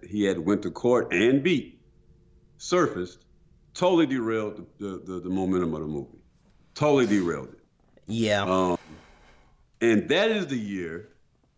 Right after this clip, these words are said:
Speaker 1: of all, <laughs> while, while we, while we're talking about this, that
Speaker 2: Mm-hmm.
Speaker 1: is the year I wanna say Casey Affleck, who was also facing some
Speaker 2: Bro.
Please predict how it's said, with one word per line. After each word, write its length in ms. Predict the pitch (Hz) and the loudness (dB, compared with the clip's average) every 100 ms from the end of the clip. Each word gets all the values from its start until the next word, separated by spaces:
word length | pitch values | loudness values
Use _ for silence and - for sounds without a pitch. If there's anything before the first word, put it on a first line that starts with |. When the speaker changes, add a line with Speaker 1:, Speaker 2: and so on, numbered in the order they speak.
| _ _ _ _ - | _ _ _ _ -14
Speaker 1:
of 160 | 95 | -4
all, 240 | 104 123 113 | 0 0 0
<laughs> 520 | - 127 90 - 82 | -4 -10 -10 -12 -8
while, 300 | 101 113 101 | -2 -2 0
while 260 | 107 113 | 0 2
we, 160 | 113 113 | 2 0
while 280 | 90 101 104 | -2 -2 -2
we're 100 | 107 | -2
talking 340 | 104 127 120 107 | -2 -2 -2 -2
about 340 | 80 82 69 | -4 -4 -6
this, 240 | 71 82 - _ _ _ - | -10 -12 -14 _ _ _ -4
that 280 | 104 135 | 0 2
Speaker 2:
Mm-hmm. 80 | 151 | 2
Speaker 1:
is 60 | 147 | 0
the 100 | 113 - | -6 -8
year 280 | 95 85 85 | -4 -4 -4
I 40 | |
wanna 280 | 90 95 92 | -2 0 0
say 220 | - 98 92 | -2 -4 -2
Casey 400 | - 107 - 104 | 2 0 2 0
Affleck, 640 | 120 123 104 85 85 - - _ _ | 0 0 -2 -2 -2 -6 -18 _ _
who 120 | 127 117 | 0 4
was 180 | 113 | 4
also 840 | - 87 139 196 - 110 85 80 - _ _ | 2 0 0 0 -2 -4 -4 -8 -16 _ _
facing 540 | - 98 90 92 80 78 - _ _ _ - | -8 -6 -6 -6 -4 -6 -14 _ _ _ -8
some 100 | 92 | 2
Speaker 2:
Bro. 540 | 107 123 120 90 78 | 6 8 6 4 0